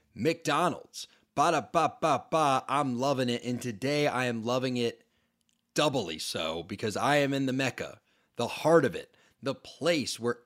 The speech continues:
every McDonald's lover dreams of spending mornings, afternoons, and evenings.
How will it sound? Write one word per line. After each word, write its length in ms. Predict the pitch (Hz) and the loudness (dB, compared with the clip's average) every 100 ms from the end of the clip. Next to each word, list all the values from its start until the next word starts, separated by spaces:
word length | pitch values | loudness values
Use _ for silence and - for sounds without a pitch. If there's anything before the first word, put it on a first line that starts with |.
| _ | _
every 480 | 156 170 131 117 98 | 2 2 2 -4 -6
McDonald's 760 | 90 95 - 143 151 139 104 95 | -10 -10 -2 2 2 0 -4 -4
lover 380 | 123 151 123 92 | 0 0 0 -6
dreams 580 | 87 - 143 160 127 | -10 -8 -4 -4 -4
of 80 | 101 | -6
spending 580 | - - 156 147 123 104 | -8 -2 -2 0 -2 -4
mornings, 680 | 107 156 151 113 87 - - _ _ _ _ | -2 0 0 -2 -6 -12 -14 _ _ _ _
afternoons, 840 | 156 147 - 113 104 85 82 - - - | -2 0 -2 -8 -6 -10 -14 -16 -18 -14
and 160 | 95 95 | -10 -4
evenings. 680 | 180 135 104 80 - - | -2 0 -2 -6 -12 -16